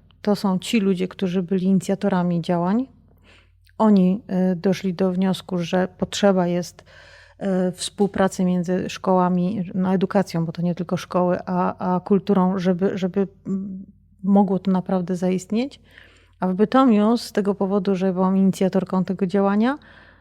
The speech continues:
no to wyszło ze strony nauczyciela. I to trochę zmienia postać rzeczy, bo na przykład na spotkaniu w Krakowie, e, między innymi z udziałem władz miasta, e, jakby takim wnioskiem z tego naszego dużego spotkania było to, że rzeczywiście na przykład w niektórych miastach nie dostrzega się tak bardzo roli, e, nauczycieli.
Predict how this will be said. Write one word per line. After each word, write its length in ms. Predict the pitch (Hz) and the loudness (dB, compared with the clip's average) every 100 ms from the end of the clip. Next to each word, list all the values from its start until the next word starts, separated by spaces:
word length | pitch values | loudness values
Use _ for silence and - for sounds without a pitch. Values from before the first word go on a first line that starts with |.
| - | -12
no 60 | 320 | -4
to 120 | 320 | -2
wyszło 260 | 190 214 | 0 0
ze 120 | 208 214 | 0 0
strony 360 | - 185 190 | -2 0 2
nauczyciela. 680 | 208 220 - 214 202 165 170 - - - | 4 2 0 -2 2 2 0 -6 -14 -12
I 60 | |
to 140 | 208 220 | -2 -2
trochę 420 | - 247 214 262 | 2 2 4 4
zmienia 560 | 220 220 214 214 214 - | 6 6 6 4 0 -2
postać 360 | 208 - 208 180 | -6 -2 0 0
rzeczy, 320 | 180 175 220 | -2 0 0
bo 280 | 208 202 202 - - - - - | 2 2 2 -2 -20 -20 -16 -12
na 60 | |
przykład 240 | 180 - 214 | -4 2 4
na 80 | 202 | 4
spotkaniu 480 | - 202 220 208 | 0 0 4 4
w 40 | 196 | 2
Krakowie, 640 | - 185 185 165 175 226 - - _ _ _ _ _ - | 0 0 2 2 4 2 0 -8 _ _ _ _ _ -2
e, 360 | 208 196 185 180 | 4 6 6 6
między 300 | 185 196 190 | 6 4 4
innymi 200 | 196 196 | 4 4
z 60 | 208 | 4
udziałem 300 | 180 196 185 | 2 4 4
władz 240 | 185 180 | 2 2
miasta, 560 | 180 170 - 196 226 254 - - - _ _ - | 0 0 -2 2 2 0 -10 -20 -20 _ _ -4
e, 320 | 185 190 190 196 185 202 196 185 | 0 0 0 -2 -6 -10 -8 -4
jakby 240 | 180 175 | -2 -2
takim 300 | 180 170 190 | -2 2 2
wnioskiem 500 | 175 202 233 - 170 | 4 6 4 2 -2
z 60 | - | -2
tego 200 | 180 185 | -2 -2
naszego 340 | 175 180 180 | -2 -2 -2
dużego 380 | 170 180 180 175 | -2 -2 -2 -4
spotkania 560 | - - - 175 180 | -6 -12 -4 -2 0
było 200 | 196 190 | 0 0
to, 140 | 180 180 | 0 0
że 200 | 185 208 | 0 0
rzeczywiście 480 | 196 - 190 - 220 | -2 -4 -4 0 0
na 80 | |
przykład 280 | 208 - 220 | 0 0 2
w 20 | |
niektórych 520 | 214 202 208 214 - - | 2 0 0 0 0 0
miastach 360 | 196 - 220 | -2 0 2
nie 160 | 214 208 | 4 4
dostrzega 400 | 196 - 208 208 | 0 -2 -2 -2
się 80 | - | -2
tak 160 | 196 | -2
bardzo 340 | 185 202 190 202 | 2 2 2 2
roli, 400 | 202 202 202 - | 4 2 0 0
e, 760 | 190 185 185 185 190 - - 190 | 0 0 2 2 0 -4 -8 -4
nauczycieli. 840 | 185 180 190 175 180 - 175 185 | -2 0 0 -2 -4 -4 -4 -4